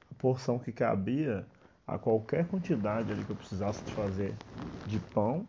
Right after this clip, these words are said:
eu conseguia fazer. Porque eu aprendi a lógica da, da porcentagem, né?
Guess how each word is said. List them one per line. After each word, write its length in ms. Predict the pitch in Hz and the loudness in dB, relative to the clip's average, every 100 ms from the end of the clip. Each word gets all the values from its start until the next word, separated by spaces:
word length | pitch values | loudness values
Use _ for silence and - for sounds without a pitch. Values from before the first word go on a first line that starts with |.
| - _ _ _ - | -10 _ _ _ -2
eu 100 | 127 | -2
conseguia 480 | 151 - 139 139 | -2 -2 0 2
fazer. 400 | 139 160 151 110 - - - _ _ - _ _ _ - | 2 0 0 -2 -6 -14 -20 _ _ -20 _ _ _ -8
Porque 680 | 113 - 117 104 101 - - - | -6 0 2 4 2 0 -6 0
eu 120 | 107 | 2
aprendi 400 | 92 110 101 107 | 2 2 4 4
a 100 | 131 | 4
lógica 680 | 120 110 107 92 - 87 87 - - - _ - | 6 8 8 6 -2 -6 -8 -12 -20 -20 _ -4
da, 480 | 101 95 95 90 87 95 _ _ _ - | -2 0 0 -4 -8 -14 _ _ _ -8
da 180 | 101 | -4
porcentagem, 760 | 87 104 - 101 98 101 92 98 | 0 0 0 -2 0 2 2 -2
né? 120 | 110 | -4